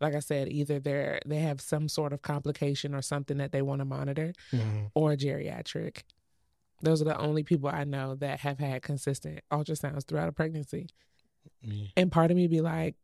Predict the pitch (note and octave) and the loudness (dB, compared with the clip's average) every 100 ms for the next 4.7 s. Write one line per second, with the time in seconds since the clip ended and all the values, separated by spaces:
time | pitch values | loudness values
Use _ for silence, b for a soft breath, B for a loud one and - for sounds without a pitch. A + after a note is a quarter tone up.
0 | _ _ D#3 D#3+ D#3+ D#3 E3 F3+ F#3 F#3+ | _ _ 0 2 2 2 2 0 -2 -4
1 | - E3 D#3 C#3+ D#3 D#3 D3+ - D3+ D3+ | -2 0 2 0 -2 -2 -4 -4 -2 -2
2 | D#3+ D#3 D#3 D#3 D3+ F3+ F#3 b b b | -2 -2 0 0 -2 -4 -6 b b b
3 | b b b b - E3 E3 F3 E3 F3+ | b b b b 0 4 4 4 4 4
4 | A#3 G3 D#3 D#3 E3 A#3 | 2 0 2 0 0 0